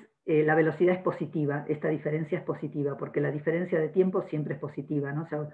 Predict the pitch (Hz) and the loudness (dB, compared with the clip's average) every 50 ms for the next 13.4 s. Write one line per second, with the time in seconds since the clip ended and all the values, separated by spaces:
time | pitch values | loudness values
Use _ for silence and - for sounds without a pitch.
0 | - - _ _ - 147 147 147 151 156 147 - 147 139 131 - 165 160 156 147 | -14 -20 _ _ -6 -2 0 0 0 0 0 -2 -4 -4 -2 0 0 0 0 0
1 | 151 156 147 147 147 147 147 - _ _ _ _ _ _ _ _ _ _ _ _ | 0 0 0 2 0 -2 -4 -8 _ _ _ _ _ _ _ _ _ _ _ _
2 | _ _ _ _ _ _ - 156 151 147 147 - 147 147 - 160 151 156 165 165 | _ _ _ _ _ _ -2 0 0 0 0 0 -2 0 0 0 2 4 4 2
3 | 165 180 185 - 160 151 156 151 147 - 143 139 - - 151 151 147 151 143 147 | 2 0 0 0 0 -2 0 0 -2 -2 -4 -4 -2 -2 -2 0 0 -2 -4 -4
4 | - - - _ _ _ _ _ - 147 135 - - 147 147 151 147 139 143 147 | -4 -8 -10 _ _ _ _ _ -8 -6 -6 -4 -2 0 2 2 2 2 0 -2
5 | 147 - 147 - - - - 143 - 160 147 - 190 180 - 190 185 190 190 170 | -4 -8 -12 -12 -12 -14 -12 -8 -6 -6 -2 -2 -2 0 4 4 6 6 4 4
6 | 147 160 160 151 - 156 147 - - 160 151 151 151 170 185 185 185 185 170 165 | 0 -2 -2 -2 -2 -2 -4 -4 -2 0 0 2 2 2 2 2 2 2 2 2
7 | 156 - - - 160 156 147 - - _ _ _ _ _ _ _ _ _ _ _ | 0 -4 -2 -2 -2 -2 -2 -4 -10 _ _ _ _ _ _ _ _ _ _ _
8 | _ _ - 165 147 165 - - 160 151 160 170 175 180 175 170 165 - - _ | _ _ -2 0 0 0 0 0 0 2 2 4 4 4 4 2 2 -2 -8 _
9 | - - 156 165 180 175 165 165 165 - - 170 165 156 - - 156 151 151 151 | 0 2 2 4 4 4 2 0 0 0 0 2 2 2 2 2 2 2 2 2
10 | 147 - - 220 220 202 180 175 165 156 160 156 175 165 170 - - 151 143 147 | 2 2 4 4 4 4 4 4 4 4 4 2 0 0 -2 -4 -4 -2 -2 -2
11 | 147 147 - _ _ _ _ _ _ _ _ _ - - 147 147 147 147 147 165 | -2 -4 -8 _ _ _ _ _ _ _ _ _ -4 0 2 2 2 2 2 2
12 | 170 165 170 160 170 160 156 - 175 165 170 151 147 156 151 147 156 156 147 - | 2 2 2 2 0 0 2 2 2 2 2 0 0 0 0 0 0 -2 2 2
13 | 156 147 147 - 151 143 135 - | 2 2 2 0 -2 -4 -4 -6